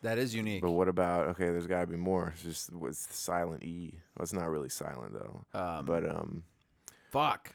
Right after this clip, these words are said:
Speaker 2: uh, eh, eff-, effervescent. I mean, that's, that's not silent,
Speaker 1: <sighs>
Speaker 2: but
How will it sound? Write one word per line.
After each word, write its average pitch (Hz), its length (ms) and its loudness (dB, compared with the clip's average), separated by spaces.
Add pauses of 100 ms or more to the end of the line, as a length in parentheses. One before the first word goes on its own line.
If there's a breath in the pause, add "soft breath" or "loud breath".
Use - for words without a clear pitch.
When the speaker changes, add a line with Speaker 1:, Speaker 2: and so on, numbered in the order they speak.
Speaker 2:
uh, - 880 -4 (180)
eh, 76 600 0 (840)
eff-, - 760 -8 (200)
effervescent. 90 720 0
I 85 60 -2
mean, 87 140 -2
that's, 87 220 -4 (200)
that's 85 180 -6
not 80 220 -8
silent, 71 260 -6 (100)
Speaker 1:
<sighs> - 120 -14
Speaker 2:
but 76 240 -2